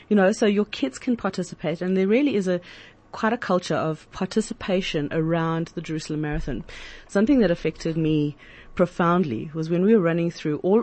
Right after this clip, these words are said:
all of the marathons go through a little part of the old city.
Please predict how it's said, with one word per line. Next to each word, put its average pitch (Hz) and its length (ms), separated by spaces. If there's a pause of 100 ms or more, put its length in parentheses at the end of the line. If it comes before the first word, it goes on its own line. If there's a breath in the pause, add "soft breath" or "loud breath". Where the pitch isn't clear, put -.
all 233 180
of 277 60
the 240 80
marathons 175 580
go 160 240
through 180 260
a 147 40
little 151 220
part 156 420
of 151 160
the 151 120
old 147 240
city. - 480